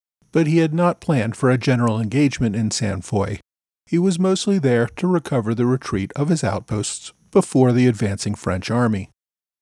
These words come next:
While Murray's army was smaller, and most of his men probably in worse health, they were all experienced regulars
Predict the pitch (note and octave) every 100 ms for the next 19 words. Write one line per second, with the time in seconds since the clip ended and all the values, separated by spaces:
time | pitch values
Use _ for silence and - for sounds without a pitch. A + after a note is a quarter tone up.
0 | _ _ _ _ - B2+ A#2 B2+ D3 C3+
1 | B2 A2+ G#2+ A2 - F3+ G3+ E3 D3+ D#3
2 | _ _ C#3 C3+ A#2+ - C#3 C#3 B2+ A2+
3 | A#2 B2 A2+ A2+ A#2 A#2 G#2+ G2 G2 -
4 | E3+ D#3 C3+ - _ _ _ F#3 F#3+ G3
5 | F#3+ D3 D#3 D#3 - - A#2+ C3 C#3+ -
6 | G#2+ G2+ G#2 G2 -